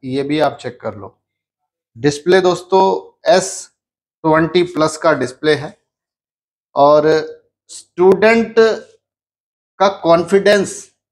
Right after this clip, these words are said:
किस लेवल तक जाता है ट्रेनिंग के बाद, ये आप इस वीडियो में देख सकते हैं। और ये आप देख सकते हैं दोस्तों, ये डिस्प्ले आपको, ये on डिस्प्ले पे काम कर रहे हैं।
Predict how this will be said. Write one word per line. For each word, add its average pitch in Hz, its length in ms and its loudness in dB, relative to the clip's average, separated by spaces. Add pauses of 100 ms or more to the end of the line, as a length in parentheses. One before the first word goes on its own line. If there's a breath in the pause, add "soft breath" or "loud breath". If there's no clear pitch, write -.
(200)
किस 185 220 -4
लेवल 143 380 0
तक 160 320 -4
जाता 139 380 2
है 135 280 -2
ट्रेनिंग 135 480 -6
के 143 120 -2
बाद, 135 520 0 (720)
ये 165 300 2
आप 175 420 2
इस 165 200 -10
वीडियो 143 340 -6
में 147 200 -10
देख 139 200 -6
सकते - 340 -10
हैं। 147 160 -2
और 165 220 0
ये 143 280 0
आप 156 200 2
देख 147 280 0
सकते - 320 -10
हैं 135 100 -6
दोस्तों, 131 320 -8
ये 156 180 -4
डिस्प्ले 135 420 -2
आपको, 151 540 -4 (460)
ये - 260 -2
on 233 300 6
डिस्प्ले 220 360 0
पे 233 140 -2
काम 160 260 0
कर 113 120 -10
रहे - 100 -20
हैं। - 140 -20